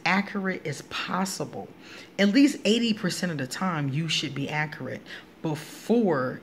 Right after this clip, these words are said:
it becomes something that you decide to take on as a profession. So remember, it's not a side hustle. It's something that's very serious. It's a calling. Okay? So for those of you who do wanna take on readings and doing readings,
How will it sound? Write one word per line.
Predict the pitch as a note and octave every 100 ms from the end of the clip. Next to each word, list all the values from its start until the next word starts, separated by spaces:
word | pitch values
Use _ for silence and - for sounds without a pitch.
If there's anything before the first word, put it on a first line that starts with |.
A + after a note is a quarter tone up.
| -
it | D#3+
becomes | D#3+ - E3+ E3
something | - D#3 C#3 C#3
that | C3+ C3
you | D3
decide | C#3 - D3 C#3
to | B2+
take | - B2+ -
on | C#3+ B2+
as | C3
a | -
profession. | - - - - - C#3 - - - - - - - - -
So | - F3+
remember, | E3 F3 F#3 B3+ B3+ D#3+ D3
it's | E3+ D#3
not | F#3+ G#3+ F#3+
a |
side | - G3+ G#3 F#3+
hustle. | D#3 B2+ - -
It's | D#3
something | D#3 G3 G3+ F#3
that's | D#3 D3+
very | D#3 E3+ E3
serious. | D3 F3 E3+ C3 - -
It's | D3+ C#3+
a |
calling. | - D3 C#3+ B2+ - - - - - - - - F3
Okay? | E3 F3+ F#3+ G#3+ - - - - - - -
So | - G3+ F3+
for | F#3
those | D#3+ F3 G#3
of | G#3+ E3+
you | F3+
who | F3+
do | D#3+ D#3+
wanna | F3 E3 D3+
take | - E3 D3 -
on | E3+ F3 F3
readings | D#3+ E3+ E3+ E3 E3+ E3
and | C3 C3
doing | E3 F3+ F3
readings, | D3+ E3 D#3+ D#3+ D#3 D#3